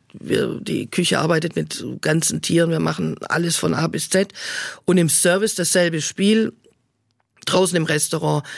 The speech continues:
es wird flambiert, es wird tranchiert und filetiert. Das sind,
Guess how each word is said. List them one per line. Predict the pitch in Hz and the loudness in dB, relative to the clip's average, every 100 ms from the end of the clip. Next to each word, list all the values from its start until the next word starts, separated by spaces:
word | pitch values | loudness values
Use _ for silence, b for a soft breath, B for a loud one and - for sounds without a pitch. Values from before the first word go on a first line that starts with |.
| B | B
es | - - - | 0 0 0
wird | 175 | -2
flambiert, | - 180 175 160 160 160 160 156 | 0 0 0 -2 0 2 2 -2
es | 165 156 | -4 -2
wird | 160 156 | -2 0
tranchiert | 156 156 - 175 165 | 0 0 2 2 2
und | 165 156 | 0 -2
filetiert. | - 170 160 - 160 | 0 2 0 0 0
Das | 160 | 0
sind, | 170 160 | 0 -2